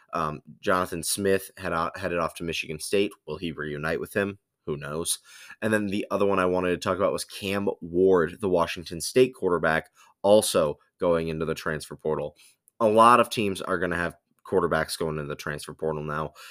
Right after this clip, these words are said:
Um, don't be surprised if you see more than you'd expect. If you're a quarterback that probably is, like, a fourth, fifth round draft pick as a junior or senior, and you have one more year left of eligibility, why not transfer?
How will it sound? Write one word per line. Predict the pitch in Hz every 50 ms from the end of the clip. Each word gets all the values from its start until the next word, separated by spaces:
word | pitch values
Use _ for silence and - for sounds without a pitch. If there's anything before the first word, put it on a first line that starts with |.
| - - - -
Um, | - 98 95 92 - _ _ _ _ _ _ _ _ - 110
don't | 98 117 107 110 -
be | 127
surprised | 120 - 113 - - 110 101 95 92 92 92 87 - -
if | 85 -
you | 85 85
see | - - 92 87
more | 87 80 85 90 85
than | 82 82 80
you'd | 80 80 78
expect. | - - - - 82 80 - -
If | - 107 -
you're | 101 110 123 135 135
a | 127
quarterback | 123 - 123 113 107 110 90 101 98 98 -
that | - 92 92 - _ _ _ _ _ _ _ _ _ _ -
probably | - 98 95 95 98 95
is, | 87 98
like, | 90 -
a | -
fourth, | - - - 98 95 98 95 - - -
fifth | - - 98 95 - -
round | 92 92 87 90 90 90 90 87 87 87 80 _ - - - - _ _ -
draft | - 101 92 95 95 - -
pick | - 107 98 95 -
as | 98 90 87
a | 85
junior | 78 78 87 92 95 95 95 95 92 87
or | 82 78
senior, | - - 95 90 92 95 95 101 107 110 113
and | - - 87
you | 82 85
have | 90 85 85
one | 90 95 92
more | 92 92 92
year | 90 87 92 95 95
left | 87 85 85 - -
of | 90 80
eligibility, | 80 80 87 85 80 82 76 80 80 82 87 95 92 _ _ - - _ -
why | 87 87 92 90 90 90
not | 90 82 80 90 92 -
transfer? | - - 101 95 98 95 - - - 104 104 104